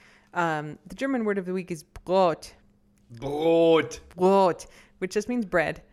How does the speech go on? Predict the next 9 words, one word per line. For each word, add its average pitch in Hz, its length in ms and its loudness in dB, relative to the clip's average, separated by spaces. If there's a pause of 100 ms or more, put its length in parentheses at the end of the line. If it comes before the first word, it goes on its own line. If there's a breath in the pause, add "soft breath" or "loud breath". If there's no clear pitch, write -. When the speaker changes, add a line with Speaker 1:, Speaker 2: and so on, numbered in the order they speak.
(160 soft breath)
Speaker 2:
Yeah. 107 160 -14
Speaker 1:
And 175 100 -4
I 165 80 -2
bring 220 200 -2
it 233 100 0
up 180 280 -2
because 175 480 -4 (120)
there's 240 200 -2
this, 302 320 -4